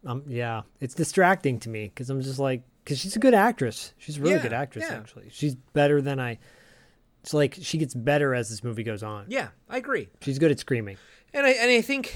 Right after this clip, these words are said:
Speaker 2: as far as, like, acting of the three Scream Queens go, I think Brink is the best actor of the three.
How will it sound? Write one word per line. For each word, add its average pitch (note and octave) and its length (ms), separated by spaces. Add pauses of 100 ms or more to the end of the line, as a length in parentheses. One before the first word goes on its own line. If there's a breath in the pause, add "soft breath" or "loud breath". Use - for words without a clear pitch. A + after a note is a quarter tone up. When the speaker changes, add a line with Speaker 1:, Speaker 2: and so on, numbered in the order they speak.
Speaker 2:
as G#3 180
far C4 200
as, C4 100
like, A3+ 240
acting G3 380
of F3+ 100
the D#3 80
three E3+ 220
Scream E4+ 420
Queens D3+ 340
go, B2+ 280
I C3+ 80
think G#3 240
Brink F#3 280
is D#3 160
the C#3+ 80
best C3+ 420
actor D#3+ 440
of B2 160
the B2 100
three. D#3+ 760